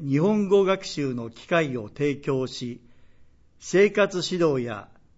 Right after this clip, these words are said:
進路指導など、日本で生活する上で必要不可欠となる教育を三年にわたり継続されたことが認められ、受賞となりました。写真。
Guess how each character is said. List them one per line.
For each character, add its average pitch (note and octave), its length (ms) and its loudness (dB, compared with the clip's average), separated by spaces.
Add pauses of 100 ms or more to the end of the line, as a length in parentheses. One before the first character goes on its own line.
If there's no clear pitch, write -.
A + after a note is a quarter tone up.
(200)
進 G3 340 -2
路 G3+ 180 4
指 F#3 180 -2
導 D3 180 2
な B2 100 -4
ど、 G2+ 240 -14 (640)
日 C#3+ 140 0
本 F#3+ 240 2
で C3 160 -2
生 E3+ 240 0
活 E3+ 280 -2
す - 160 -8
る D#3 240 -6
上 D3+ 140 -2
で B2 260 -10 (460)
必 - 300 0
要 F#3 280 6
不 - 120 -2
可 G3 140 0
欠 F#3+ 280 0
と C#3 200 -2
な C3+ 120 0
る A#2 260 -8 (180)
教 F#3 280 4
育 F3+ 340 0
を D3+ 320 0
三 G3+ 380 -2
年 G3 220 -2
に F#3 160 -2
わ D#3+ 160 0
た D#3+ 120 -2
り D3+ 360 -6
継 F#3+ 180 4
続 F#3+ 300 -2
さ F3+ 160 0
れ F3+ 100 0
た F3 180 -2
こ C#3+ 140 -8
と D3+ 140 -2
が A2+ 240 -8 (220)
認 C3+ 260 -2
め D#3+ 120 0
ら D3 140 0
れ、 C3 240 -6 (600)
受 C3+ 120 -4
賞 F3+ 300 2
と E3+ 380 0
な C3+ 120 -4
り C#3 120 -4
ま C#3 120 -2
し - 100 -12
た。 - 200 -16 (1400)
写 D#3 180 -2
真。 E3+ 440 -4